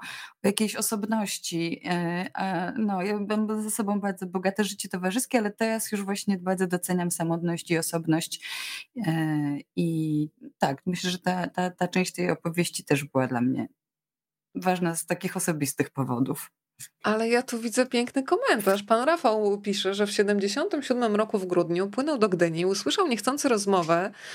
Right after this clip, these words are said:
Speaker 2: na Gdynia Radio
Speaker 1: Och.
Speaker 2: pani Krystyny z jej mężem. Była wtedy gdzieś u wybrzeża Afryki i była chora. Pan Wacław doradzał jej, jakie leki brać, a ja z oddali podziwiałem, że płynie gdzieś tam sama i chora i nie ma jak jej pomóc.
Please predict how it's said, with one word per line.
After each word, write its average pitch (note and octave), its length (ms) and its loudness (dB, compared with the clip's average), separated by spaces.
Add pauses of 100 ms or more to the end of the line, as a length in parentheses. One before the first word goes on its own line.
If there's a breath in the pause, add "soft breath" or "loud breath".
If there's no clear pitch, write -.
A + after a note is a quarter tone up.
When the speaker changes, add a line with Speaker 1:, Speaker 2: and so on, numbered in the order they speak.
(140 loud breath)
Speaker 2:
na G3+ 100 6
Gdynia B3+ 320 2
Radio A#3 240 4
Speaker 1:
Och. D#4 80 6
Speaker 2:
pani A#3+ 220 -2
Krystyny A3 460 2
z G#3 60 -6
jej D#4+ 140 0
mężem. F3+ 520 -2
Była C4+ 180 4
wtedy C4 240 -2
gdzieś B3 240 -2
u A3 40 -4
wybrzeża A#3 380 2
Afryki G3 380 -2
i A#3+ 40 0
była C#4+ 260 2
chora. - 400 2 (400 loud breath)
Pan G#3+ 160 4
Wacław B3+ 480 2
doradzał A#3+ 400 2
jej, A3+ 200 0
jakie A#3 300 0
leki G#3 280 0
brać, F#3 400 2
a G3+ 60 4
ja G#3 120 2
z A3 80 -2
oddali G#3+ 380 2
podziwiałem, G3 600 2
że G3+ 100 2
płynie A3+ 360 2
gdzieś G#3 320 2
tam G3 300 2
sama G#3+ 380 2
i F#3 60 -2
chora F#3 340 2
i G#3+ 180 -6
nie A3+ 180 0
ma B3+ 140 -2
jak C4 240 -2
jej C4 120 0
pomóc. A3+ 480 4